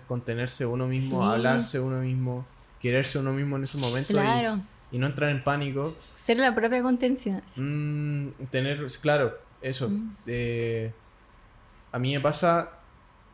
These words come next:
Speaker 1: puta, no sé si estoy relacionado, <laughs> pero,
Speaker 2: <laughs>
Speaker 1: eh,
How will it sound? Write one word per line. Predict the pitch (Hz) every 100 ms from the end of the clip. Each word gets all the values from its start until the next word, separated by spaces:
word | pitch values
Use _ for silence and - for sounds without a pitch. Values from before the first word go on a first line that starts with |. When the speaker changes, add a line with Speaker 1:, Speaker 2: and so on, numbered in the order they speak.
| - -
Speaker 1:
puta, | 135 127 113 - -
no | 120
sé | - -
si | -
estoy | 139
relacionado, | 127 123 - 143 - 151
<laughs> |
pero, | 147 135 127 120 208 - 311 240
Speaker 2:
<laughs> | 302 196 - -
Speaker 1:
eh, | 131 127 123 123 123 120 120 117